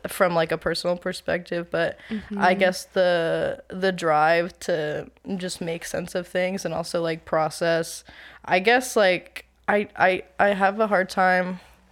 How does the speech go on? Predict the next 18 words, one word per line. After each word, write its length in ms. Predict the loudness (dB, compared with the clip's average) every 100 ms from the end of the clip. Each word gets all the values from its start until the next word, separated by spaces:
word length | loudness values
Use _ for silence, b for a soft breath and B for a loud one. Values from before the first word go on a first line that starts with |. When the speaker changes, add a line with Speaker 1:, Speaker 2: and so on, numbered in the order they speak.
| _
Speaker 1:
grappling 460 | 0 0 2 0 0
with 140 | -2
the 120 | -2
idea 400 | -2 0 -2 -2
of, 140 | -2 -2
like, 260 | -2 -2 -2
all 240 | 0 0 2
art 260 | 0 0
comes 340 | -4 -6 -6 -6
from 240 | -6 -6
pain, 420 | -4 -4 -2 -4 -6 B B
and 80 | 4
not 200 | 6 6
all 180 | 6 6
of 80 |
mine 340 | 4 4 4 4
does, 340 | 4 4 2
but 400 | 0 2 2 0